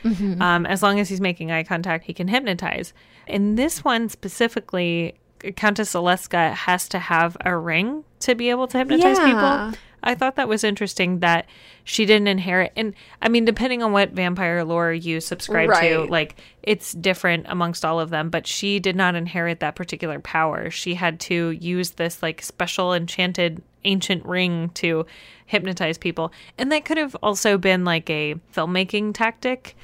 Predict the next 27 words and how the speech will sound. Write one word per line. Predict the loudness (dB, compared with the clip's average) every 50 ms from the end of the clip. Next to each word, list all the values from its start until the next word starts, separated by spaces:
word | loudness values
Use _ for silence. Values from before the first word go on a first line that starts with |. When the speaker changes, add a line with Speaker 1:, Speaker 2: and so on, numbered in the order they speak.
| -8
Speaker 1:
Mm-hmm. | -6 -6 -6 -4 -4 0
Speaker 2:
because | 0 0 2 2 -2 -2 -2 -4
you | -8 -8
could | -8 -8
just | -8 -8 -8 -8
use, | -8 -6 -6
like, | -8 -6 -6
a | -6 -8 -8 -10 _ -10
mirror | -8 -6 -4 -2 -2 -2
reflection | -4 -4 -4 -4 -6 -6 -6 -6 -6 -4 -2 -2 -2 -2 -4 -6
to, | -4 -2 -2
like, | 0 0 -2 -4 -10 -18 _
cast | 0 2 2 2 2 -2 -6
the | -6 -4
light | -2 -2 0 0 0
on | 0 0 0
them, | -2 -2 -2 -4 -8 -12 -20 -20 -18 _
because | -8 -4 -2 -2 -2 -2 -4 -12 _ -16
the | -6 0 2 2 2 2
scenes | 0 -2 0 0 2 2 0 -2 -4
where | -2 0 0 2 0 0
Dracula | 2 0 0 0 0 -2 -2 -2 -2
hypnotizes | -2 -4 -4 -4 -6 -4 -2 -2 -2 -2 -2 -4 -4 -4
in | -2 -2 -2
the | -4
thirty-one | -2 -2 -2 -2 -2 -2 0 0 0 0
movie | 0 -2 -2 -2 -4 -4